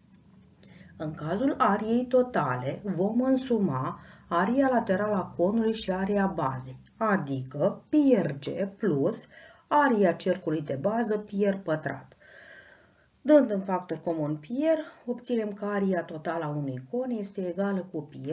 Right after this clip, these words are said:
R pe lângă G plus R. Făcând analogie cu volumul piramidei, aduceți-vă aminte că volumul unei piramide este egal cu aria bazei ori înălțimea supra trei.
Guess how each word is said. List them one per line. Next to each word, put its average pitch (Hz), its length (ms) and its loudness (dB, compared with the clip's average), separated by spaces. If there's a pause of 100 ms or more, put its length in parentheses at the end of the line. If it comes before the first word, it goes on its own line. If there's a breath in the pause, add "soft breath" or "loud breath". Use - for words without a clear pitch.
R 202 40 -2
pe - 180 -4
lângă 175 400 -4
G 180 160 0 (100)
plus 151 280 -8
R. 127 220 -14 (1300 loud breath)
Făcând 190 420 -2
analogie 254 640 2
cu 240 140 -4
volumul 190 440 0
piramidei, 151 800 -4 (100)
aduceți-vă 190 640 -4
aminte 165 480 -4
că 208 120 -6
volumul 170 400 -2
unei 247 200 2
piramide 185 500 -4
este 214 380 -2
egal 170 520 -2
cu 226 220 -4
aria 262 380 2
bazei 214 380 0
ori 196 180 0
înălțimea 175 480 -4
supra 180 380 -6
trei. 131 360 -12